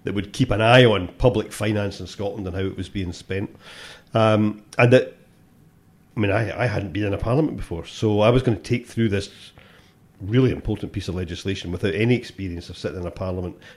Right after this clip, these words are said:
dealing with amendments and all that kind of thing. So it was a huge challenge, but it was great. It was so exciting. And, I mean, the fact that that, that Act of Parliament still stands today and that we have,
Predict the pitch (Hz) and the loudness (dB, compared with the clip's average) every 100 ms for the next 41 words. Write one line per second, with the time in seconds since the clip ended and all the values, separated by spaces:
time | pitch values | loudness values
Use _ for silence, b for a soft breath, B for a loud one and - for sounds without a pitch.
0 | - 87 98 92 87 85 90 87 82 - | -14 -4 -4 -2 -4 -4 -4 -6 -10 -10
1 | 90 80 - b b b - 101 95 - | -10 -10 -14 b b b 0 0 0 -4
2 | - 92 82 92 92 110 - 110 101 101 | -8 -8 -6 -6 -4 -6 -2 -2 0 2
3 | 262 - 95 87 - 123 151 135 - 170 | 2 2 -4 -4 0 2 4 2 6 8
4 | 175 - 101 - 160 120 - 113 - 104 | 10 6 -2 2 2 2 0 0 2 0
5 | 95 90 87 B B B B B _ 107 | 0 -2 -4 B B B B B _ 0
6 | 104 131 113 107 101 101 - 101 117 120 | 4 6 6 4 -2 -2 -2 4 4 6
7 | 104 - 98 - 101 95 90 - 113 101 | 2 -2 -6 -2 -2 -2 -4 -4 -2 0
8 | 92 - 95 101 95 - 87 98 107 - | -2 -4 0 0 -2 -6 -8 -6 -6 -10
9 | - b b b b - 104 98 113 104 | -18 b b b b -4 -4 0 0 2
10 | 95 98 95 90 - | 2 0 0 -4 -8